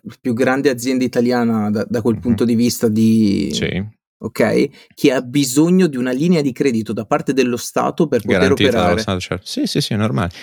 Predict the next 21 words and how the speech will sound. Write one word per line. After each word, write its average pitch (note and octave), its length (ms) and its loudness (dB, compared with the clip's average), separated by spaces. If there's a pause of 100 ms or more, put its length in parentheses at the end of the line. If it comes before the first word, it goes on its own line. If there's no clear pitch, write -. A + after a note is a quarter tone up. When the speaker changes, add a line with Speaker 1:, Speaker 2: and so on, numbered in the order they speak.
Speaker 2:
È G#2+ 80 -6
come C#3+ 260 2
dire B2 160 4
allo A#2 100 2
stesso - 280 -4
modo A2+ 400 0
del, F#2 340 0
delle F2+ 180 -2
garanzie F2+ 580 -2
che - 120 -12
può D#2+ 100 -4
essere F2 200 -6
per F#2+ 100 -4
una F#2 80 -2
casa F#2 240 -2
o A2 40 -4
per - 140 -2
le E2 60 -4
azioni. - 400 -6 (640)
Per A2+ 140 2
esempio, F2 520 -2